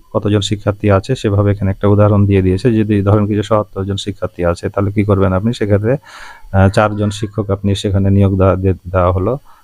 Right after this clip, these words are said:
এখানে তিনজনকে হয়তো বিশ জন করে দেওয়া হলো, তাহলে তিন কুড়ি ষাট, আর এক, এক দশ জন থাকলে একজনকে হয়তো দশটা দেওয়া হলো, দিয়ে সত্তর জন, এভাবে করে করা হবে। তো just এটা, আহ, নিজেদের মতো করে করে নিতে হবে, তবে just এটা মনে রাখতে হবে যে বিশ জনের অধিক শিক্ষার্থী যেন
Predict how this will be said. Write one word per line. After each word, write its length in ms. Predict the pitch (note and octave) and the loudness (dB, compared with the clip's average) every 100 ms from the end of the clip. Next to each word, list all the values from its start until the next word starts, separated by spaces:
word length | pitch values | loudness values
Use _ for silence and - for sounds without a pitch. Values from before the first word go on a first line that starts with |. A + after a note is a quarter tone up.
| _ _ - | _ _ -6
এখানে 460 | G#2+ G#2+ G#2 G#2 | -2 0 2 2
তিনজনকে 500 | G2+ A2 G#2+ G#2 G#2 | 2 2 4 4 4
হয়তো 380 | G2+ G2+ G#2 G2+ | 2 4 4 2
বিশ 300 | G2 G#2+ G#2 | 2 2 4
জন 160 | G#2 G2+ | 2 2
করে 220 | G2+ G2 | 0 0
দেওয়া 220 | G2 G2 | 0 0
হলো, 180 | G#2 B2+ | 0 -2
তাহলে 180 | - G2+ | -2 -6
তিন 200 | G2+ G2+ | -4 -6
কুড়ি 220 | G2+ G2+ | -4 -4
ষাট, 280 | - C#3 C3+ | -2 -4 -2
আর 120 | A2+ | -2
এক, 180 | G2+ G2+ G2+ F#2 | -4 -6 -6 -4
এক 140 | G#2 G#2+ | -2 0
দশ 200 | G2+ G2 | 0 0
জন 140 | G2 | -2
থাকলে 320 | G2 - B2 | -4 -2 -2
একজনকে 400 | A2 G2+ F2 G2 | -2 -2 -4 -2
হয়তো 300 | F#2+ F2+ G2+ - - - - - | -2 0 -4 -4 -20 -20 -12 -2
দশটা 240 | G2+ - | -2 0
দেওয়া 180 | F2+ F#2 | 0 0
হলো, 180 | G2 A#2+ | 0 -2
দিয়ে 120 | B2 | -4
সত্তর 420 | - G#2 G2+ A#2+ | -2 -2 0 -2
জন, 180 | G2+ G#2+ | -2 -2
এভাবে 280 | G#2+ G2+ G2 | 0 0 2
করে 240 | G2 G#2 C#3+ - - _ - | 2 0 -2 -8 -20 _ -4
করা 180 | F#2 F#2+ | 0 0
হবে। 240 | F#2+ G#2+ D3 _ - - - | 0 -2 -8 _ -20 -20 -10
তো 60 | A#2+ | -4
just 260 | A#2 - | -4 -2
এটা, 280 | G#2+ A2 G#2+ | 0 0 0
আহ, 360 | G2+ G#2+ G#2 G#2 | 0 2 2 2
নিজেদের 360 | G#2 G2+ G2+ | 2 2 4
মতো 220 | G2+ G2 F#2+ | 4 2 2
করে 160 | G2+ | 2
করে 200 | G#2 G2+ | 4 2
নিতে 220 | G2 G2 | 2 0
হবে, 260 | G2+ G2+ C3+ | 0 0 -2
তবে 300 | - G#2+ G2+ | -2 -2 0
just 340 | G2+ G2+ - | 0 -2 -2
এটা 120 | G#2+ G#2 | -4 0
মনে 180 | G#2 | 2
রাখতে 260 | G2+ G2+ G2+ | 2 -2 -2
হবে 160 | A2+ C3 | 0 2
যে 100 | A#2 | 2
বিশ 260 | G#2 G2+ | 2 2
জনের 260 | G2+ G#2 G2+ | 2 2 0
অধিক 220 | G2+ G2+ | -2 -2
শিক্ষার্থী 440 | - G2 F#2+ - | -6 -4 -4 0
যেন 200 | F#2+ G2 | 2 2